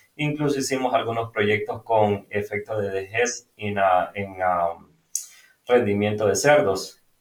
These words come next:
Y ya cuando terminé el doctorado, ya la Universidad de Auburn ya tenía una planta experimental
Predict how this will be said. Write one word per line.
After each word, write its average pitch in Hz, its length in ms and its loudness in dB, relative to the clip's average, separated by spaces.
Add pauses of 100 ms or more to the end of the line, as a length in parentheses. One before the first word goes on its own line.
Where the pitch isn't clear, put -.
(140)
Y 180 260 -2
ya 151 200 4
cuando 147 320 4
terminé 120 340 2
el 131 80 0
doctorado, 131 920 4 (460)
ya 127 480 6
la 120 200 6
Universidad 107 640 4
de 110 100 8
Auburn 135 400 6
ya 120 140 2
tenía 117 180 -2
una 113 220 2
planta 113 260 2
experimental 107 920 -2